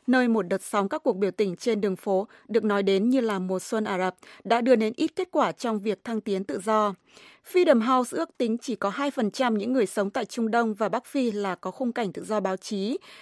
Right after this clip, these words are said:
Freedom House đặc biệt nhấn mạnh đến sự sụt giảm tại Ai Cập, Libya, Syria và Iraq là những quốc gia trong năm qua đã chứng kiến những gia tăng về các hoạt động quân sự. Tại châu Mỹ, Phúc Trình ghi nhận sự thụt lùi về tự do tại Honduras,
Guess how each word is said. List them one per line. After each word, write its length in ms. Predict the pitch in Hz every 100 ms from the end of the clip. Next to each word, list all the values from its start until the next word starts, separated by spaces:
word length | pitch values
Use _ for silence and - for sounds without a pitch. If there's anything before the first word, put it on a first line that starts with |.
| - -
Freedom 260 | 349 302 226
House 220 | 247 233
đặc 140 | 233
biệt 200 | 196 208
nhấn 220 | 202 196 220
mạnh 260 | 269 -
đến 140 | 190 190
sự 160 | -
sụt 200 | - 220
giảm 340 | - 208 170 156
tại 280 | 214 196
Ai 200 | - 220
Cập, 260 | 202 233 -
Libya, 600 | 196 208 220 220 220 214
Syria 600 | 196 - 240 226 220 208 185
và 160 | 185 180
Iraq 320 | 214 202 240 320 - - _
là 200 | 226 214
những 200 | 190 -
quốc 160 | 294 302
gia 180 | 262 220
trong 300 | - 240 226
năm 160 | 226
qua 260 | 220 240 226 - -
đã 160 | 226 208
chứng 200 | 247 214
kiến 300 | 214 196 226
những 180 | -
gia 160 | 226 240
tăng 280 | - 240 208
về 140 | 180
các 180 | 190 247
hoạt 140 | 262
động 200 | 180 185 -
quân 160 | 220
sự. 280 | - 254 - _ - - - - -
Tại 140 | 269
châu 160 | 311 294
Mỹ, 260 | 285 254
Phúc 160 | - 370
Trình 220 | - 277 214
ghi 140 | 247
nhận 200 | 247 196
sự 160 | - 247
thụt 180 | 233
lùi 260 | 208 220 202
về 220 | 180 190
tự 200 | - 190 175
do 220 | 220 208
tại 200 | 196 -
Honduras, 600 | 185 220 208 208 277 -